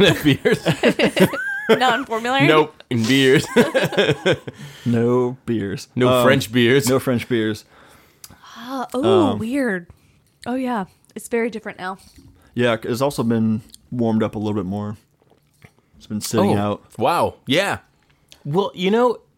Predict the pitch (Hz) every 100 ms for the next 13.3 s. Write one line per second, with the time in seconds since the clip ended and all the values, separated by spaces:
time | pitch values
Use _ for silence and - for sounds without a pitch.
0 | _ _ _ _ - 123 - - 175 135
1 | 98 - 123 120 156 156 - 110 104 107
2 | 90 - 101 123 98 - _ _ _ _
3 | _ _ 123 - 170 233 262 - 123 -
4 | 110 120 113 113 139 98 101 104 110 101
5 | 90 85 - _ _ _ _ _ _ _
6 | _ _ _ _ _ _ _ _ - -
7 | - 95 92 120 98 82 82 - _ _
8 | _ - 131 123 - 107 113 120 90 87
9 | 101 98 - 110 123 127 107 90 - -
10 | _ _ _ _ _ _ _ _ _ _
11 | 403 605 740 679 605 508 554 622 605 622
12 | - - - 113 135 - - 113 117 -
13 | 90 85 82